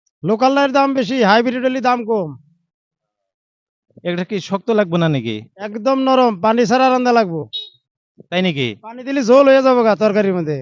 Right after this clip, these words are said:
Speaker 1: নাই থাকবো না।
Speaker 2: যাই হোক, আমরা একটা ইসলামিক YouTube চ্যানেলের পক্ষ থেকে আসলাম। তো আপনারে কয়েকটা ইসলামের উপরে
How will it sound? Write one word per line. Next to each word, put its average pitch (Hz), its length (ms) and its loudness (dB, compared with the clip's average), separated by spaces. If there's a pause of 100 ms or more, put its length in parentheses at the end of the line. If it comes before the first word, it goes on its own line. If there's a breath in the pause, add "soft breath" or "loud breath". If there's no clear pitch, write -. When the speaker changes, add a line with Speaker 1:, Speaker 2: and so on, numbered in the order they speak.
(140)
Speaker 1:
নাই 185 220 0
থাকবো 196 280 -4
না। 180 140 -4 (2000)
Speaker 2:
যাই 208 180 2
হোক, 208 200 4 (560)
আমরা 185 280 4
একটা 202 260 -2 (460)
ইসলামিক 202 540 2
YouTube 190 400 -4 (140)
চ্যানেলের 160 400 -2
পক্ষ 156 220 -6
থেকে 139 220 -4
আসলাম। 123 320 -4 (220)
তো 151 100 -6
আপনারে 165 480 0 (720)
কয়েকটা 226 400 0
ইসলামের 196 480 0
উপরে 175 260 0